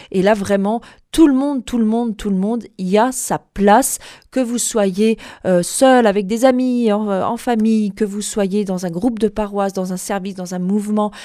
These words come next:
euh, ou que vous n'ayez pas encore de groupe, eh bien,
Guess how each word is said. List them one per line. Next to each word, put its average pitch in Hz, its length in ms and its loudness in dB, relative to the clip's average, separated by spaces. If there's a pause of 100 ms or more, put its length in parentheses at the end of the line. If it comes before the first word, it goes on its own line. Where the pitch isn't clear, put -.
(200)
euh, 180 400 2
ou 320 140 2
que 320 100 2
vous 247 160 0
n'ayez 247 240 2
pas 480 160 0 (100)
encore 208 340 0
de 170 80 -4
groupe, 185 360 0
eh 226 80 0
bien, 240 200 -2